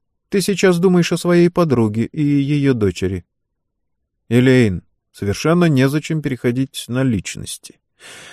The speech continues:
Ладно тебе, Крис, я же не слепая.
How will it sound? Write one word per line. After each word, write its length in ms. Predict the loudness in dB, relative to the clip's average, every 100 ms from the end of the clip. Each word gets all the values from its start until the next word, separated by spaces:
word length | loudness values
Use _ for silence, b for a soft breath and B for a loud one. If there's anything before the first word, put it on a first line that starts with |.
| B B 0
Ладно 560 | 4 4 4 2 -2
тебе, 280 | -2 -2 -2
Крис, 480 | -2 -4 -4 -8 -6
я 160 | -2 -2
же 100 | -2
не 140 | -4
слепая. 640 | -6 -6 -4 -4 -6 -8